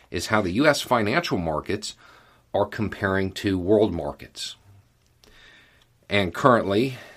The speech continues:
the U S markets are outperforming world markets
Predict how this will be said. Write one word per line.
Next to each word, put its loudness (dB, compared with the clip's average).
the -2
U -2
S -2
markets -4
are 4
outperforming 0
world 2
markets 0